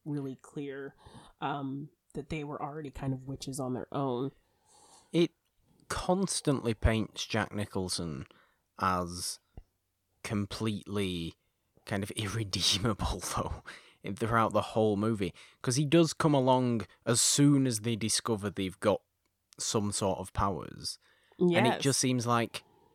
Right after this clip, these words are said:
Speaker 2: oh, well, he's just come because he's somehow discovered through some devilish way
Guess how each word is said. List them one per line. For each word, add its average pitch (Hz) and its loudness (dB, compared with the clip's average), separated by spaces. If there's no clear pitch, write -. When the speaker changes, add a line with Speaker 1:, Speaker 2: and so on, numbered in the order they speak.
Speaker 2:
oh, 143 0
well, 123 4
he's 120 -2
just - -6
come 95 0
because 90 -4
he's 90 -6
somehow 85 -2
discovered 87 -4
through 90 -8
some 92 -4
devilish 80 -4
way 60 -12